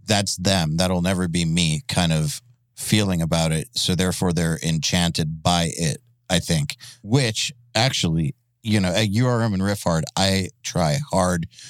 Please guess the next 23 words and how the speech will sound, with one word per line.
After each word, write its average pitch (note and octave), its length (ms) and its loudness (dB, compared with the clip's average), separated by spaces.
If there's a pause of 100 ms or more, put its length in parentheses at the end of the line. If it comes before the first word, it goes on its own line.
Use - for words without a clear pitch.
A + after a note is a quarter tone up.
(160)
to F#2 120 0
break E2+ 300 0
people F2 300 0
out D#2+ 160 0
of E2+ 80 0
that D#2 160 0
mentality, D2+ 640 -2
'cause - 220 -4
I E2+ 80 2
think G2+ 200 -2
that E2+ 140 -2
that E2+ 160 0
mentality, E2+ 680 0 (280)
it's B2 240 0
not C#3+ 240 2
destructive A#2 640 -2
if G2 140 -2
you're F#2+ 160 0
watching F#2 420 0
Steve F#2 340 0
Will E2+ 160 0
Do E2+ 200 -2
It, C#2 120 -8